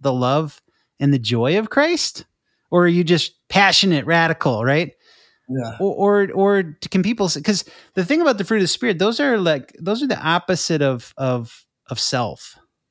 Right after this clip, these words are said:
Speaker 1: Those are the
Speaker 2: Yeah.
Speaker 1: opposite of the flesh. Like, you know, naturally a happy, I don't think most people aren't naturally happy.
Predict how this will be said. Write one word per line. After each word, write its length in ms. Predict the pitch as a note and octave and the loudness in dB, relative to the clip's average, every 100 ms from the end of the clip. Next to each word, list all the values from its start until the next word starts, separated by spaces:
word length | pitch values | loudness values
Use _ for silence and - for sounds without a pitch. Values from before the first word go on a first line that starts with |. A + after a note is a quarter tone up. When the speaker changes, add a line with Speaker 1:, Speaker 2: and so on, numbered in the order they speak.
| - | -6
Speaker 1:
Those 160 | E3+ G3 | 0 0
are 40 | |
the 60 | A3+ | 2
Speaker 2:
Yeah. 160 | C#3 | 2
Speaker 1:
opposite 380 | E3+ F3 - D#3+ | 2 0 0 0
of 140 | C3 | -2
the 80 | A#2 | -4
flesh. 460 | - - C3+ G2+ - | -6 -4 -2 -2 -2
Like, 140 | F3 | 0
you 80 | B3+ | 0
know, 100 | C4 | 0
naturally 680 | C#3+ E3+ E3+ F3+ - F3 D#3 | 0 0 2 2 0 0 0
a 60 | C3+ | 2
happy, 400 | C#3+ C#3+ C#3 C#3 | 0 -2 -4 -8
I 120 | - | -4
don't 140 | - D4+ | 0 2
think 120 | F#3+ | 4
most 260 | F#3+ A#3+ - | 2 2 0
people 200 | F3+ F3 | 2 2
aren't 140 | D#3+ | 4
naturally 540 | C#3+ D3 D#3+ - C3+ | 2 2 0 -2 -2
happy. 520 | A#2+ B2+ B2+ - G#2+ | -2 -2 -2 -6 -14